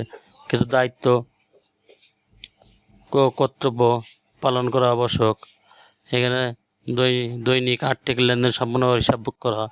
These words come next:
নিয়মিত ব্যাংক লেনদেন সম্পন্ন করা, ব্যাংক সমন্বয় বিবরণী প্রস্তুত করা, সকল ধরনের রেজিস্টার এবং ফাইল হালনাগাদ সংরক্ষণ করা,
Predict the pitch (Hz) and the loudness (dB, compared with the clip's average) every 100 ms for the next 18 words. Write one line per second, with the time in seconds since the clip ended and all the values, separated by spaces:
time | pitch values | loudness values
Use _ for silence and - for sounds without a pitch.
0 | - - _ _ _ _ _ - 123 127 | -12 -20 _ _ _ _ _ -6 0 2
1 | 135 127 127 120 127 127 127 123 120 - | 2 0 0 0 0 0 0 0 0 -2
2 | 117 127 113 113 110 107 _ _ _ _ | -2 0 0 2 0 -2 _ _ _ _
3 | _ _ _ _ - 120 131 123 131 123 | _ _ _ _ -6 -2 -2 -2 -2 0
4 | 123 127 123 123 120 123 117 123 - 120 | 2 2 2 2 2 2 0 0 -2 -6
5 | - 110 110 - 123 135 127 120 123 117 | 0 0 0 0 -2 0 0 0 2 2
6 | 117 - 127 120 120 - 123 123 110 120 | 2 0 0 2 -2 -2 -2 -2 -2 -2
7 | 120 117 - 120 120 - 113 101 110 | -2 -2 -2 0 0 0 -4 -2 -2